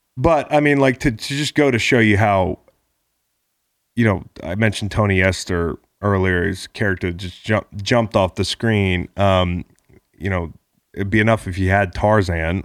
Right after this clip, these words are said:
alone. Uh, but this guy was just a total, like, a gangster, and he was charismatic.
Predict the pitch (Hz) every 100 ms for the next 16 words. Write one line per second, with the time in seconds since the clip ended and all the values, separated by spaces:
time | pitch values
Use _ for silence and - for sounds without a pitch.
0 | - 90 110 104 92 98 - _ _ _
1 | _ - 92 95 92 92 104 123 - 104
2 | 95 95 87 85 90 - 110 95 90 87
3 | - 101 95 90 87 117 120 104 - 95
4 | 90 - 98 98 95 92 - _ _ 113
5 | 95 - - 117 101 92 110 117 113 107
6 | -